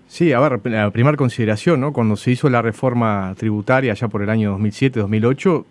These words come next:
se había dicho, se había anunciado que en verdad la recaudación por, de, de, vamos a decir, con respecto a este impuesto del I R P F,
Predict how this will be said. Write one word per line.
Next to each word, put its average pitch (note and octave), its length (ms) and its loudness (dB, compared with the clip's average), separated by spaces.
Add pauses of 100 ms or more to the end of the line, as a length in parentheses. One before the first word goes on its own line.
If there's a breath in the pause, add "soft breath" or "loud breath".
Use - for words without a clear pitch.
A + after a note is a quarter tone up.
(120)
se - 180 -8
había A2+ 240 2
dicho, B2+ 500 0
se - 120 -10
había G2+ 100 -2
anunciado B2 540 0
que A2 160 0
en - 0 -
verdad G#2+ 220 2
la A2+ 120 2
recaudación G#2+ 640 -2
por, G#2 160 -6
de, F#2+ 440 -12
de, F2+ 800 -16
vamos G2+ 240 -6
a G2 40 -10
decir, G#2+ 280 -2
con A2 140 -6
respecto A2 340 -2
a A#2 40 2
este A#2+ 120 -2
impuesto A#2 420 -2
del G2 120 -4
I A2+ 80 2
R A#2 160 0
P A#2 220 0
F, F3+ 220 0